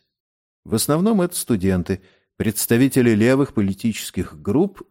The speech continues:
и экологи. Парадокс в том, что среди них нет ни одного аборигена. Он, щурясь, смотрит на часы. «Представь, мы уже почти приехали.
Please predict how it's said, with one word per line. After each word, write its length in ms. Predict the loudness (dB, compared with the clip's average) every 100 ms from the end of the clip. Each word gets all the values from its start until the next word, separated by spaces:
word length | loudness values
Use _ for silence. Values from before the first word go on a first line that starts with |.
| _
и 200 | -2 -2
экологи. 520 | -2 -6 -6 -12 -20 _ _ _ _ _ _ -4
Парадокс 400 | -2 0 -2 -2
в 80 | 0
том, 220 | 0 0
что 180 | -4 -6
среди 320 | -4 -2 2
них 260 | 2 0
нет 220 | 0 0 2
ни 80 |
одного 400 | 0 0 0 0
аборигена. 640 | 0 0 -2 -4 -6 -8 -20 _ _ _ _ _ _ _ _ _ _ _ -2
Он, 280 | 2 2
щурясь, 500 | 0 0 0 2 0
смотрит 520 | -2 -2 -2 -2 -4 -6
на 80 |
часы. 480 | -8 -10 -10 -10 -12 -16 _ _ _ _ _ _ _ _ _ _
«Представь, 640 | -2 -2 0 0 2 0 0
мы 160 | 0
уже 200 | 0 0
почти 400 | 0 -2 -2 -2
приехали. 640 | 0 2 2 2 -2 -8